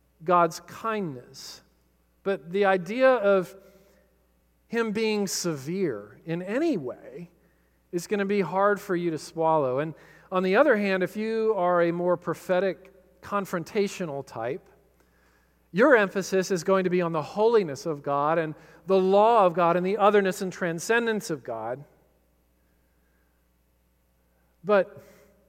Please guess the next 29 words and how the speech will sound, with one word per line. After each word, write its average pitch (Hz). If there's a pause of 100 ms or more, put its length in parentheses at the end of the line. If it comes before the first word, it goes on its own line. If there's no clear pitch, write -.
(760)
maybe 226
talk 151
about 220
the 220
grace 220
of 214
God 220
won't 220
bother 208
you, 226
but 165
when, 180 (460)
when 170
the 160
grace 196
of 190
God 185
starts 180
to 170
actually 170
be 156
applied 170
in 156
community, 160
it's 151
really 165
gonna 139
trouble 113
you. 104